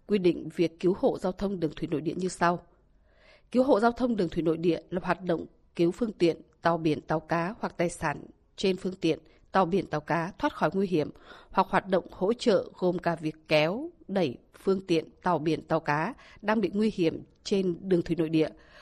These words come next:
vùng nước cảng, bến thủy nội địa. Cứu hộ giao thông đường thủy nội địa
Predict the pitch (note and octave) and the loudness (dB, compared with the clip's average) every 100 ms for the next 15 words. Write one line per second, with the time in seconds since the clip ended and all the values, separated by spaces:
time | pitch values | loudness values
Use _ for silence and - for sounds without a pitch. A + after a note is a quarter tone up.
0 | - - F3+ E3 F3 C4 - G3+ D3+ B2+ | -20 0 2 4 2 0 0 0 0 -4
1 | - _ _ A3+ G3+ - F3 C#3+ D3 D#3 | -16 _ _ -4 -2 -2 -2 -2 -2 -4
2 | - - _ _ _ _ _ _ _ _ | -4 -14 _ _ _ _ _ _ _ _
3 | _ - A#3+ D#4 D#4 C4 C4+ C4 F#3 F3+ | _ -2 2 4 4 2 2 0 0 0
4 | E3+ E3+ F#3 E3 | -2 -2 0 -2